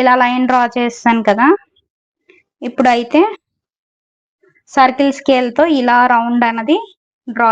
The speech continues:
చేస్తున్నాను. ఇలా డ్రా చేసిన తర్వాత ఇక్కడ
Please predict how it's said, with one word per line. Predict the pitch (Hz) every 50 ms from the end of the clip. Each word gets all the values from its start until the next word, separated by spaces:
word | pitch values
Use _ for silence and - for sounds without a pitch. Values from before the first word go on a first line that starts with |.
| 214 214
చేస్తున్నాను. | 220 208 202 202 202 - - 185 180 196 208 202 - _ _ _ _ _ _ _ _ _ _ _ _ _ _ _ _ _ _ _ _ _ _ _ _ _ _ _ _ _ _ _ - - - - - - 254
ఇలా | 254 254 247 247 240
డ్రా | 240 240 233 233 -
చేసిన | 254 254 247 254 262 254 240 247
తర్వాత | 233 226 226 233 233 233 - 320 440 - - - - _ _ _ _ _ _ _ _ _ _ _ _ _ - 262
ఇక్కడ | 269 - 269 262